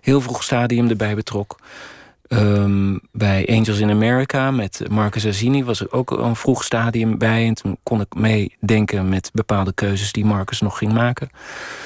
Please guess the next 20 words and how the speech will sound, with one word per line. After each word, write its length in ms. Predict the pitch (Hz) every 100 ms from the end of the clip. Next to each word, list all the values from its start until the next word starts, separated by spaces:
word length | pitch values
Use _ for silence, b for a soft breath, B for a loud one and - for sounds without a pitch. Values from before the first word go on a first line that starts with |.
| B B B B _
En 180 | 147 135
een, 180 | 120 - _
eh, 260 | 120 117 131
overtreffende 560 | 120 123 135 123 107
trap 240 | - 117 -
daarvan 300 | 147 151 151
was 200 | 156 -
dat 200 | 117 -
ik 140 | 110
zelf 520 | - 165 139 - -
naar 180 | - 110
Erik 300 | - 101 87
Wien, 300 | 92 104 127 - _ _ _
de 180 | - 104
regisseur, 440 | 92 92 101 104 104
toe 140 | 120
ben 160 | 113 110
gestapt 440 | - 113 117 -
en 320 | - 113 110 -
zei: 320 | - 110 110